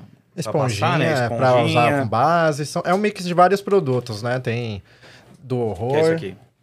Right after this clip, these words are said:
Speaker 2: É, esse daí é uma prótesezinha, que é uma novidade. São os meus parceiros, né? Que é a Color Make, Roxinho Pintado, Slug
Speaker 1: E aí tem aqui
Speaker 2: e
Speaker 1: o
Speaker 2: Catarina e Rio. E aí é um mix. Ba-, tem batom, tem máscara.
Speaker 1: Quer batom pra você, verdinho?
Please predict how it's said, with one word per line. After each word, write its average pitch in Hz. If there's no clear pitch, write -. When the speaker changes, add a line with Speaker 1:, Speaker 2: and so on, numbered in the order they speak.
Speaker 2:
É, 117
esse 117
daí 135
é 151
uma 123
prótesezinha, 131
que -
é 117
uma 113
novidade. 110
São 156
os 165
meus 175
parceiros, 127
né? 120
Que 127
é 117
a 110
Color 123
Make, 185
Roxinho 123
Pintado, 156
Slug 185
Speaker 1:
E 104
aí 98
tem 101
aqui 101
Speaker 2:
e 135
Speaker 1:
o 117
Speaker 2:
Catarina 151
e 156
Rio. 110
E 135
aí 143
é 185
um 208
mix. 180
Ba-, 123
tem 143
batom, 127
tem 110
máscara. 135
Speaker 1:
Quer 143
batom 139
pra 131
você, 190
verdinho? 143